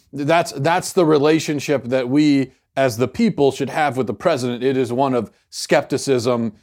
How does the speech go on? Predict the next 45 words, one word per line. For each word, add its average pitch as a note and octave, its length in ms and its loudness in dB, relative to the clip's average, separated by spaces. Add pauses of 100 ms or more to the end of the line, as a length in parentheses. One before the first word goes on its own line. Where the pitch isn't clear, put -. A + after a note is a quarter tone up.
(220)
and B2 180 -4
criticism. A#2 480 0
That's, D3 240 0
that's E3 400 -2
the D3+ 140 2
American B2+ 480 0
way. A2 260 -4 (340)
Um, B2 380 0
you D3+ 160 2
should D3+ 220 2
do F3 160 8
it D#3+ 320 -4
w-, D3 180 -12
when D3 160 0
you C#3+ 100 2
wake D3+ 240 2
up D3 200 0
in C3 80 0
the B2+ 80 0
morning, C#3 340 2
first C3+ 400 -2
thing, A#2+ 320 -4
like A#2 260 -2
over C3 220 0
breakfast, A#2 580 -4
you B2+ 60 0
should A#2+ 160 -4
be A#2+ 80 -4
criticizing A#2 560 -2
the A2+ 80 -4
president. A#2+ 380 -2 (400)
Doesn't F3 260 4
matter E3 280 2
who D#3+ 200 2
he D#3 120 4
is. - 260 -2 (460)
That D3 200 4
is C#3 160 2
a C#3+ 180 4
healthy D3 460 2
and B2+ 160 0
good B2 220 0
practice. G2+ 500 -6 (240)
But, E3 340 4 (1040)
um, B2+ 460 4